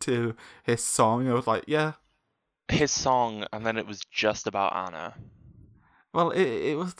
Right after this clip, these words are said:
Speaker 1: it, 'cause it was literally the halfway point in the film
Speaker 2: I, I
Speaker 1: when his song
Speaker 2: know.
Speaker 1: comes in, and then he doesn't appear again till
Speaker 2: Yeah.
Speaker 1: when Anna's running away from
Speaker 2: They
Speaker 1: the goblin,
Speaker 2: re-,
Speaker 1: uh,
Speaker 2: they
Speaker 1: from the
Speaker 2: do
Speaker 1: stone
Speaker 2: him
Speaker 1: monsters.
Speaker 2: such a disservice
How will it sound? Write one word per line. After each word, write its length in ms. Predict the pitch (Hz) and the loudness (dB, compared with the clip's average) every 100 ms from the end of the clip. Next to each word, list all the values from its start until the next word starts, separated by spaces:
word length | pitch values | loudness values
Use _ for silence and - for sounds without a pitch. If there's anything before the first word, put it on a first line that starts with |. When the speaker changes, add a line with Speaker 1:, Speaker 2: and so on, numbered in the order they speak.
| - | -14
Speaker 1:
it, 420 | 73 - - - 175 | -12 -14 -14 -12 -6
'cause 200 | 185 190 | 0 0
it 40 | |
was 160 | 180 165 | 0 -4
literally 480 | 165 - - 170 | -6 -6 -2 0
the 60 | 151 | 2
halfway 420 | 151 143 - 135 | 0 -2 -2 -2
point 300 | 143 120 123 | -2 -4 -4
in 80 | - | -6
the 60 | - | -4
film 280 | - 131 | 0 2
Speaker 2:
I, 200 | 113 92 95 | 2 0 0
I 140 | 151 | 0
Speaker 1:
when 100 | 151 | 2
his 340 | 139 143 117 | 4 6 6
song 160 | 101 127 | 4 2
Speaker 2:
know. 40 | 127 | 0
Speaker 1:
comes 300 | 123 117 131 | -4 -2 0
in, 340 | 107 - - - - | 0 -2 -8 -14 -8
and 140 | - 147 | 2 4
then 100 | 151 | 6
he 80 | 156 | 4
doesn't 260 | 170 196 | 2 2
appear 400 | 135 - 175 170 | 2 0 0 2
again 340 | 127 95 92 - | 2 0 -4 -2
till 680 | - 123 113 113 117 - - | 4 4 4 0 -4 -6 -8
Speaker 2:
Yeah. 500 | 135 151 160 151 135 127 | 4 10 12 12 10 6
Speaker 1:
when 60 | |
Anna's 200 | 127 131 | 4 -2
running 380 | 131 123 135 135 | -4 2 4 6
away 220 | 127 117 120 | 6 6 6
from 100 | 143 | 6
Speaker 2:
They 60 | |
Speaker 1:
the 60 | 156 | 6
goblin, 220 | 113 135 | 2 2
Speaker 2:
re-, 280 | 147 143 135 | 4 6 6
Speaker 1:
uh, 120 | 123 | 4
Speaker 2:
they 140 | 143 151 | 2 0
Speaker 1:
from 260 | - 123 | -2 0
the 120 | 127 | 0
Speaker 2:
do 60 | 120 | 0
Speaker 1:
stone 240 | - 151 160 | 2 4 4
Speaker 2:
him 60 | |
Speaker 1:
monsters. 480 | 120 120 - - - | 2 0 -4 -4 2
Speaker 2:
such 260 | 139 147 - | 2 2 0
a 40 | |
disservice 1040 | 131 123 - 127 135 113 92 - - - | 0 0 2 4 4 2 -2 -4 -8 -10